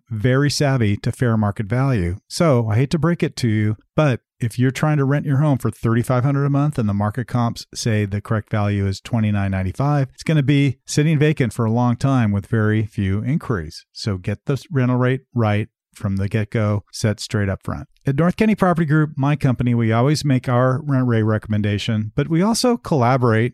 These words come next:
with the owner to obtain agreement. While we strive to rent your property at a rate to maximize your income, it's sometimes necessary to make rent adjustments to achieve the proper level of market attention.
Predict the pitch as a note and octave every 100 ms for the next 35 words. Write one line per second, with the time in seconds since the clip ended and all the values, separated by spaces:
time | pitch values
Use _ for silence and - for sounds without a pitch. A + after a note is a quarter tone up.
0 | _ A#2 A2 - - B2+ D3+ G3 C#3 C#3+
1 | - G#2+ - A2 G#2 G2+ C#3+ C3+ A#2 -
2 | _ C3 B2 B2 - C#3 C#3 C#3 - B2
3 | B2+ - C3 - A#2 C3 B2 A#2 A2 G#2
4 | A2+ A#2+ - A2 A2+ A2+ C3 A2+ G#2 G2+
5 | G#2+ G3 C#3 B2 A#2 - _ C#3 - A3
6 | A#3+ D3+ F3 - G3 D3 A#2 A#2 C3 F#3+
7 | E3 A#2+ G2+ G#2+ G2 - G#2 - - G#2
8 | - A2 G#2+ G#2 G#2 - G#2 A#2 G#2 G2
9 | G2 G#2 G#2+ G#2 G2 F#2+ A#2+ A#2+ - E3
10 | - -